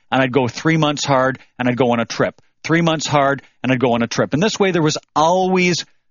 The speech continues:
some light at the end of the tunnel. And this is what a goal is all about. It's having some light at the end of the tunnel. It's something to look forward to. It's having something that will push you further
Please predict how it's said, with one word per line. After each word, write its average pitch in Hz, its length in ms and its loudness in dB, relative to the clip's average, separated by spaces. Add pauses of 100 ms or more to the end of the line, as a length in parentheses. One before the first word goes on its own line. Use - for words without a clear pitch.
some 156 220 -2
light 151 240 2
at 151 100 -2
the 135 140 0
end 139 100 0
of 123 60 -4
the 127 60 0
tunnel. 123 440 -2 (220)
And 151 100 -2
this 208 120 0
is 220 100 -2
what 226 100 2
a 190 60 0
goal 170 320 0
is 165 80 -4
all 156 160 2
about. 143 240 0
It's 110 100 -6
having 175 540 -2
some 175 200 -2
light 151 360 0
at 151 160 -4
the 131 160 -6
end 147 180 0
of 143 60 0
the 135 80 -2
tunnel. 127 320 -2
It's - 160 -6
something 180 220 -2
to 160 80 -2
look 156 200 -2
forward 143 540 0
to. 101 160 -2 (200)
It's - 260 -6 (220)
having 196 380 0
something 175 340 -2
that 156 120 -4
will 147 100 0
push - 500 -2
you 160 220 2 (420)
further 165 720 0